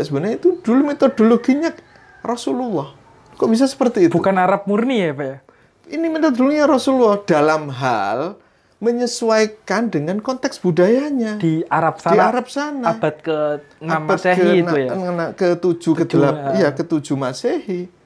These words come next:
Speaker 1: Karena apa? Rasulullah ini sebagai seorang pemimpin waktu itu, bisa saja Rasulullah itu berpakaian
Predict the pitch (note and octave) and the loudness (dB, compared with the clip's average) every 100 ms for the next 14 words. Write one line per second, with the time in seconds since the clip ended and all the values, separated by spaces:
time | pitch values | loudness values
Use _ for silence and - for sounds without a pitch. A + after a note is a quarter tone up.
0 | _ _ _ _ - B3 C#4 D4 - A#3+ | _ _ _ _ -2 0 2 0 0 -4
1 | A#3 - _ _ _ _ _ _ _ _ | -6 -12 _ _ _ _ _ _ _ _
2 | _ - - A3 - A3+ A3+ A3 G#3 E3+ | _ -6 -2 0 2 2 4 2 2 2
3 | D3+ B2 G#3 C4+ _ _ _ _ _ _ | 2 2 0 -2 _ _ _ _ _ _
4 | _ _ _ _ _ - - - - - | _ _ _ _ _ -20 -20 -20 -20 -20
5 | - - - - - F3 C#3+ C#3 C3 D3+ | -20 -20 -20 -12 0 2 2 2 0 0
6 | D#3 E3 D#3 D3+ F#3 F3+ A#2 A2 F2+ - | 0 -2 -4 -4 -4 -4 -6 -8 -12 -12
7 | F#2 - F#3 G3 _ - - - _ - | -12 -10 -14 -14 _ -20 -20 -20 _ -20
8 | - - - - C#3+ E3 G3 B3+ F#3+ F3 | -20 -20 -18 0 2 4 4 4 4 4
9 | F3+ G3 F#3+ F#3+ A3 C3+ E3 E3 G3 | 2 2 0 0 -2 -4 -4 -4 -4